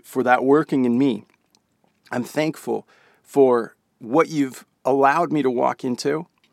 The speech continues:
and where you're placing me. And I'm very, very delighted in that. And I pray, Lord, that the suffering component of it would be completely ignored, that I would serve just as Jesus did,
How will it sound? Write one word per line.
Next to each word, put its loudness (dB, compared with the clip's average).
and 2
where 6
you're 0
placing -6
me. -20
And 4
I'm 0
very, 4
very 2
delighted -2
in -2
that. -6
And -4
I -2
pray, 0
Lord, -2
that -4
the 0
suffering 2
component -2
of -2
it -2
would -6
be -4
completely -6
ignored, -6
that 4
I 6
would 6
serve -4
just -8
as -8
Jesus -8
did, -10